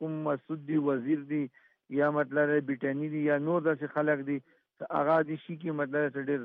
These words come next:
زیات انټرسټ لري یا، یا هغوی علاقو کې یاره دا شیعه څوک دي. نو تعصب په لیول باندې هغوی د خلکو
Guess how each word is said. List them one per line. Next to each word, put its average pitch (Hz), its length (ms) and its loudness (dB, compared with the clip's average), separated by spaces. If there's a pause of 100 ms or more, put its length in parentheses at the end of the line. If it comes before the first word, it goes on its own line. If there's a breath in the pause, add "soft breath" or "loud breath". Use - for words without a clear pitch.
زیات 156 220 4 (400)
انټرسټ 147 460 0
لري 139 280 2
یا، 139 80 0 (160)
یا 135 80 0
هغوی 143 240 0
علاقو 139 420 0
کې 143 120 -4 (460 soft breath)
یاره 156 240 4
دا 151 140 4
شیعه 160 300 2
څوک 147 280 4
دي. 104 120 -6 (480)
نو 156 60 0 (320)
تعصب 220 420 2
په 226 120 6
لیول 185 340 6
باندې 160 340 0
هغوی 147 240 2
د 147 240 0
خلکو 147 260 -2